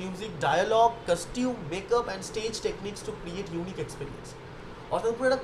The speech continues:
থিয়েটারের মতো এক্সপেরিয়েন্স দেয় একটা এত সুন্দর আর্ট ফর্ম, ওকে, যেটা কর্ণাটকাতে আছে, যেটার নাম হচ্ছে যক্ষগান। ওকে, যেখানে কিনা ডান্স থাকবে,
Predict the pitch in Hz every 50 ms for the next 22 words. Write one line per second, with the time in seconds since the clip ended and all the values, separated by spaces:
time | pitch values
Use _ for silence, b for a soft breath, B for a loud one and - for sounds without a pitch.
0 | - - - 226 247 254 247 277 269 285 277 254 262 254 254 226 208 214 - -
1 | 226 214 208 226 226 208 - 233 214 220 - 233 - 151 175 - 214 208 208 -
2 | 208 202 190 220 220 - - 147 151 156 175 190 196 - - - - 185 160 151
3 | 131 117 - - - - - - - - - - - - - 170 220 196 - 170
4 | 196 196 - - 180 170 170 202 208 208 208 202 190 190 - 185 175 156 - -
5 | - 196 180 170 170 170 165 165 175 - - 190 160 139 131 175 160 - - -
6 | - 208 165 143 135 120 113 - - - - - - - - - - 156 - 233
7 | 233 - 196 196 220 226 214 208 220 226 226 233 226 233 B B B B B -
8 | 135 147 151 156 175 208 220 208 - - 190 165 156 - 190